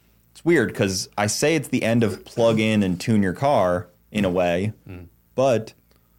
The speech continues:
Speaker 1: it may lose it anyways.
Speaker 2: Yeah.
Speaker 1: Like, it may, like, ten years from now, you s-, you might be able to buy that car, but you may not be able to plug in and tune it because the tuning software that's available right now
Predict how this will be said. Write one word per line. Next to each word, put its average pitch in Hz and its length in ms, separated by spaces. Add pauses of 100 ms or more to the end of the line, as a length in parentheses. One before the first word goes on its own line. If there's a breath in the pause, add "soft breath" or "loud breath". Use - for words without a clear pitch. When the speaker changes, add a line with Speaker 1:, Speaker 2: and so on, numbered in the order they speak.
(160)
Speaker 1:
it 120 140
may 120 180
lose 107 260
it 98 80
anyways. 92 600 (340)
Speaker 2:
Yeah. 110 200 (340)
Speaker 1:
Like, 107 200
it 120 140
may, 117 300
like, 101 220
ten 131 220
years 143 180
from 117 120
now, 101 80
you 104 160
s-, - 320
you 117 180
might 104 360
be 107 120
able 127 180
to 90 380 (160)
buy 185 180
that 104 180
car, 95 160
but 87 120
you 98 100
may 120 160
not 110 180
be 101 80
able 69 120
to - 80
plug 73 260
in 62 100
and 52 140
tune 50 200
it 50 100 (520)
because 90 440
the 90 120
tuning 92 360
software 82 460
that's 73 200
available 71 380
right 73 200
now 87 460